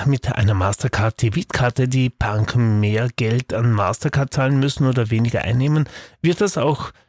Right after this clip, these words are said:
wer bezahlen müssen. Auch eigene Milliard-, Milliardeninvestitionen für einen eigenen Kreditkartendienst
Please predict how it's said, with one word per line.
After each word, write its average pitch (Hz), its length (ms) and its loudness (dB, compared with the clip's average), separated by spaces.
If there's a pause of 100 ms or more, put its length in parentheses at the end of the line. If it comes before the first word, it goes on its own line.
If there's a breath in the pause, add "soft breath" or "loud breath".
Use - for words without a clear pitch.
(140)
wer 113 200 2
bezahlen 110 480 0
müssen. 101 380 0 (480 loud breath)
Auch 180 320 0 (160)
eigene 139 800 0 (140)
Milliard-, 156 640 0 (300)
Milliardeninvestitionen 123 1400 0 (320 loud breath)
für - 240 -2
einen 123 400 0
eigenen 120 500 0
Kreditkartendienst 127 1200 0